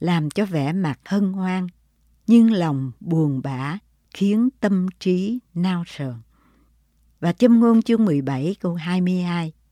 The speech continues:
cũng mô tả một hình ảnh tương tự. Lòng vui mừng vốn là một phương thuốc hay, còn trí nao sờn làm cho xương cốt khô héo. Mục đích của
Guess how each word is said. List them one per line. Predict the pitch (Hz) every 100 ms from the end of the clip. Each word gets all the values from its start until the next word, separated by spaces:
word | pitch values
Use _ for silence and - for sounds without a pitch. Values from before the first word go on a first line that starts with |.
| _
cũng | - 151 175 202
mô | 185 202
tả | 196 147 131
một | 170 160
hình | 147 139
ảnh | 127 127 147 170 -
tương | 180 151
tự. | 139 127 - _ _ _ _ _ _ _ _ -
Lòng | 180 180
vui | 180 247 262
mừng | 233 180 160
vốn | 175 214
là | 302 190
một | 151 147
phương | - 226 214 -
thuốc | 247
hay, | - 202 202 196 _ _ _
còn | - 156 135
trí | - 202 220 285 240
nao | 214 220
sờn | - 175 143 127 120 _ _ _
làm | 151 156 135 117 113
cho | 160
xương | - - 190 175
cốt | 165 165 190 - _ _
khô | _ - 180 147
héo. | 143 147 147 180 _ _ _ _ _ _ _ _ _ _ _
Mục | 180 196
đích | - 277 - _ _
của | -